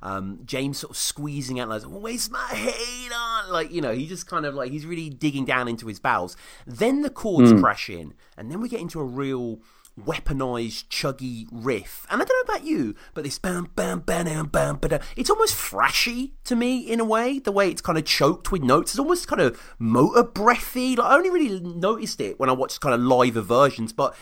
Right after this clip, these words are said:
Speaker 1: it's quite a heavy riff, the Wasting My Hate main riff.
Speaker 2: It's a fantastic riff. I, I,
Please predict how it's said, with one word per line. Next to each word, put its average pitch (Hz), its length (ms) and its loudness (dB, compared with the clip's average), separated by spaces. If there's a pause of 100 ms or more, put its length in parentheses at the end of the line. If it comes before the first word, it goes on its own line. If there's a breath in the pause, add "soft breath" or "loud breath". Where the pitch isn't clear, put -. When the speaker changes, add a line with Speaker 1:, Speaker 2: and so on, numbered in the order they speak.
(140 soft breath)
Speaker 1:
it's - 80 -16
quite 311 180 0
a - 40 -4
heavy 214 340 -4
riff, 185 300 -2
the 123 80 -4
Wasting 98 340 -4
My 90 80 -4
Hate 95 180 -8
main 87 260 -6
riff. - 280 -14 (800)
Speaker 2:
It's 180 200 10
a 180 120 12
fantastic 202 880 8
riff. 110 300 4
I, 156 420 10
I, 160 320 8